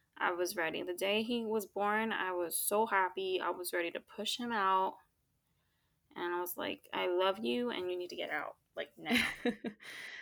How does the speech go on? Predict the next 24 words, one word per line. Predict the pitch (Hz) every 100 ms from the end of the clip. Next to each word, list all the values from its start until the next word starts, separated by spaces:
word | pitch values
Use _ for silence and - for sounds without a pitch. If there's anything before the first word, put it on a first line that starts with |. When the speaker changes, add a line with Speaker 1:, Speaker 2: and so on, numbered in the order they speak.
| -
Speaker 2:
No, | 226
I | 240 254
remember | 277 269 262 262 240
you | 226 226
were | 247
so | 233 - 220 220 -
uncomfortable. | 202 202 214 208 196 185
It |
was | 196
so | 226 233
hard | 233 208 208
for | 190
you | 185
to, | 185
like, | 180 170
sit | - 190
up | 180 175 170 - - - _ _ -
and | 190 185
just | 190 190 -
be | 190 180 170 165 - - _ _ _
able | - 196 208 185
to | 175 170 160
sit | - - 180 -
normal, | - 156 180 156 151 180